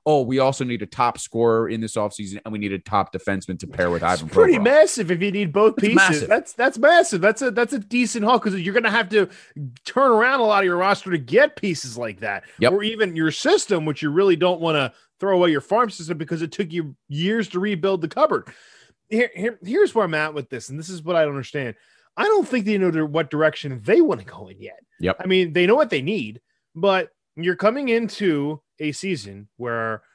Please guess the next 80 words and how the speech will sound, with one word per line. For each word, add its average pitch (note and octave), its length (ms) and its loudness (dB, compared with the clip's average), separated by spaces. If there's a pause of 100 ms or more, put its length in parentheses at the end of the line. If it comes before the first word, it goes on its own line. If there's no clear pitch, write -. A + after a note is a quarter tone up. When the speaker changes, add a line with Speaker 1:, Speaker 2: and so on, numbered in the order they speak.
(160)
Speaker 2:
uh, A#2+ 260 -6 (120)
teams, E3 300 -8
there's C#3+ 200 -6
still F3 160 -4
gonna F3+ 100 -2
be F3 80 0
another E3 180 -4
flat E3+ 300 -4
cap. A#2 280 -6
Again, B2 260 -8
we've B2 200 -10
said D#3 180 -2
it D#3+ 120 -2 (220)
so - 280 0
many A#3+ 160 0
episodes F3+ 380 0
this E3+ 140 -6
season, E3 280 -6
and C3 160 -10
the C3+ 60 -10
reason E3 280 -4
why E3+ 100 -2
we D#3+ 80 -6
say E3 160 -4
it, D3 60 -6
because C3+ 240 -8
it C3 80 -10
makes C#3 240 -10
a A2 40 -14
bigger G#3 320 0
impact E3+ 360 -2
than D#3 80 -10
you C#3 60 -8
think. D3 280 -10
Speaker 1:
Huge. F#3 420 -4
Speaker 2:
Teams, - 160 -18 (300)
you E3 120 0
know, C#3 140 -4
and E3 180 -8
the, F3 60 -4 (240)
we D3+ 120 -6
talked G3+ 260 0
about F#3+ 220 2
it F#3+ 60 0
with, F3 240 -6
with E3+ 160 -4
Chuck F3+ 260 -4
Fletcher. D#3 340 -4 (360)
It's C#3+ 180 -12
not A3+ 240 2
in C4 80 0
my A3+ 200 0
mind. C#3+ 240 -2
I D3+ 60 0
don't G#3 220 -4
believe F#3 360 0
that D#3+ 100 -6
Chuck F3 240 -4
Fletcher D#3 240 -4
just C#3 200 -12
sat D#3+ 220 0
on D#3+ 80 -4
his C#3+ 120 -6
hands D3+ 280 -4
as C3+ 80 -16
people D3 300 -6
wanna C#3 220 -6
blame C3 260 -6
him A2+ 80 -12
to G#2 100 -20
do. A2+ 180 -8
I G#2+ 60 -8
don't F#3 180 -10
think G#3 200 -2
it's G3 140 -6
on G3+ 160 -2
him. E3 240 -4
I G#2 80 -12
think D3 240 -6
that D3 160 -2